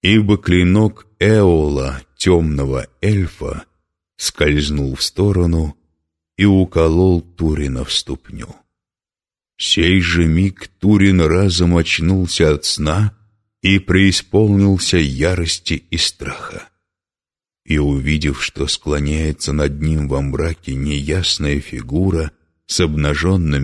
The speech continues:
мечом в руке, вскочил он с громким криком, полагая, что это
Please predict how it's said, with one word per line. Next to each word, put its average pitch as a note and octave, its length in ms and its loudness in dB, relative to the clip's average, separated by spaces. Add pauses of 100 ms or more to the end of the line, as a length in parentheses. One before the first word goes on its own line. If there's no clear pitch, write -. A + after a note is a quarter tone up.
(100)
мечом F2 580 -2
в D#2 60 -4
руке, - 500 -10 (840)
вскочил G#2+ 680 0
он G#2+ 140 4
с E2+ 100 -2
громким F2+ 640 2
криком, C#2+ 680 -2
полагая, F2 640 4
что F2 380 2
это E2+ 600 -2